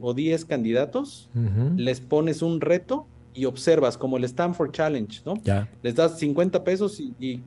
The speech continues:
Speaker 1: ¿qué tienen que hacer? Que ir a, ir al centro a vender y traer cien, ¿no? O sea, es un ejemplo, no es ese el challenge, pero les pones un
Speaker 2: Sí.
Speaker 1: challenge y observas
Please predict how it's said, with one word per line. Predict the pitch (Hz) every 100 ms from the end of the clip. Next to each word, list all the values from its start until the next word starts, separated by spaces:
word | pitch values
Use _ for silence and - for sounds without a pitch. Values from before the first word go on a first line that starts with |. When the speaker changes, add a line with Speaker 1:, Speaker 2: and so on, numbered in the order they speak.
| -
Speaker 1:
¿qué | 151
tienen | 151 165 160
que | 156
hacer? | 135 170 165
Que | 139 127
ir | 135 147
a, | 135
ir | 143
al | 139
centro | 143 143
a | 143
vender | 127 131 147
y | 139
traer | 120 131 123
cien, | 135 110 - -
¿no? | - 160 - -
O | 123
sea, | 139 - 131 117
es | 170 185
un | 262
ejemplo, | 190 170 127
no | 117 143
es | 180 190
ese | 180 170
el | 147
challenge, | 175 170 120 -
pero | 110
les | 104 104
pones | - 180 202
un | 220
Speaker 2:
Sí. | -
Speaker 1:
challenge | 113 135 202 - - - - - - -
y | - 156
observas | 139 - 196 196 139 - -